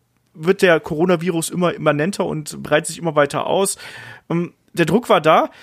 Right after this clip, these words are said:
und eine Sache wollen wir hier gar nicht unter den Tisch fallen lassen, also die Hall of Fame und N X T TakeOver wurden komplett verschoben, da warten wir derzeit noch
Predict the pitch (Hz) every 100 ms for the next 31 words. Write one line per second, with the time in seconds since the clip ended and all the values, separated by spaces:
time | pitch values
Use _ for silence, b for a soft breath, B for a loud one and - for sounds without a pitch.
0 | B - 175 175 208 185 190 180 180 165
1 | 160 180 139 190 - 131 127 127 151 139
2 | 131 143 - 185 160 - 165 214 208 160
3 | 160 170 - 160 - 185 - 190 185 156
4 | 170 165 - 139 180 190 170 - 165 196
5 | 202 B B B 151 160 175 170 175 156
6 | 151 151 151 160 - 147